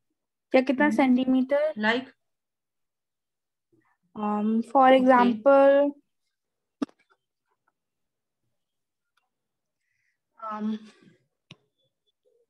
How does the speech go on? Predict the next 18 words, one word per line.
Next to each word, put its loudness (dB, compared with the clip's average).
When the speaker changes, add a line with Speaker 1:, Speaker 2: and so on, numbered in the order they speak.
Speaker 2:
Okay। -14
Perimeter, -2
firstly -4
हम -4
दोनों -6
में -6
difference -8
समझते -12
हैं, -6
आ-, -4
आशवी, -8
perimeter -4
क्या -6
होता -10
है -10
और -6
area। -6
Okay, -8